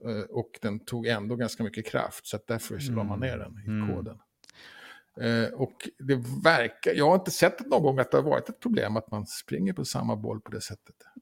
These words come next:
Speaker 2: Jag, jag tänker, men mest
Speaker 1: Det blir
Speaker 2: ser du ju inte
Speaker 1: krockar.
Speaker 2: det, för att, eh, någon ser
Speaker 1: Nej.
Speaker 2: frågan, går iväg och, och slår upp det, och sen när de kommer tillbaka så postat, och då postar de inte en dubblett.
Speaker 1: Nej, precis. Eller talar om att de, jag t-, tittar också efter det här.
Speaker 2: Ja.
Speaker 1: Och jag kan bekräfta. <laughs>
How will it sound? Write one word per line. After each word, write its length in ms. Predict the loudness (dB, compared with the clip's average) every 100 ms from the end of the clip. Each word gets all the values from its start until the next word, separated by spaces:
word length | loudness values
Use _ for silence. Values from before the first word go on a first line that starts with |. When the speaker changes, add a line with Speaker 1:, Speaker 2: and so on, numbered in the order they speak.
| _ -14 -10
Speaker 2:
Jag, 220 | -8 -2 2
jag 160 | 4
tänker, 220 | 4 2
men 200 | 4 6
mest 160 | 6 4
Speaker 1:
Det 40 |
blir 120 | 2 4
Speaker 2:
ser 160 | 8
du 40 | 8
ju 60 |
inte 100 | 8 6
Speaker 1:
krockar. 100 | 6 6
Speaker 2:
det, 60 |
för 120 | 4
att, 220 | 0 2 0
eh, 80 | 0 2
någon 380 | 2 4 4 2
ser 220 | 2 2
Speaker 1:
Nej. 80 | 2
Speaker 2:
frågan, 500 | 4 4 6 4 4
går 140 | 4
iväg 380 | 6 6 6 4
och, 120 | -2
och 400 | -2 -6 -4 -4
slår 200 | -2 2
upp 240 | 2 0 -2
det, 60 |
och 80 | 0
sen 120 | 2
när 40 | 0
de 80 | 0
kommer 160 | 0
tillbaka 260 | 4 4 2
så 120 | -4
postat, 460 | 0 -2 0 -2 0
och 80 |
då 80 | -2
postar 300 | -2 -4 -2
de 80 | -2
inte 140 | -2 -2
en 80 |
dubblett. 440 | 0 0 -2 -6 -20 _ _ _ _ _ _ _ _ _ _
Speaker 1:
Nej, 220 | 6 6 2
precis. 320 | -6 -6 -2
Eller 260 | 6 8 8
talar 260 | 8 6 8
om 220 | 8 4
att 120 | 0
de, 220 | -2 -2 2
jag 240 | 2 0 -8
t-, 140 | -8 -8 -4
tittar 300 | -4 -2 -2
också 260 | -2 -4
efter 200 | -8 -10
det 60 | -12
här. 100 | -14 -8 -6
Speaker 2:
Ja. 120 | -4 -8 -14 _ _
Speaker 1:
Och 80 | -8
jag 120 | -8
kan 180 | -6 -10
bekräfta. 540 | -10 -6 -6 -6 -16 -18 _ _ _ _ _
<laughs> 200 | 0 0